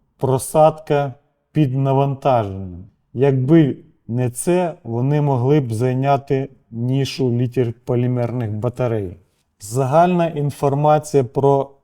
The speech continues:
заряджання ак-, акумуляторної батареї. При проведенні підготовки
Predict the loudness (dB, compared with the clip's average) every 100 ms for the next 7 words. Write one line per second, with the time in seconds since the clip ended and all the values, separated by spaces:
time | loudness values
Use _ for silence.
0 | -14 -10 -4 0 0 -2 -2 2 2 2
1 | -4 -4 -6 -8 -14 -14 _ -10 -8 -4
2 | -2 0 0 0 -4 -4 -4 -2 -4 -2
3 | 0 0 -2 -6 -14 _ _ _ _ _
4 | _ _ -2 4 4 4 4 6 8 6
5 | 6 2 2 -2 -4 _ 0 2 4 4
6 | 2 6 6 6 0 -2 -4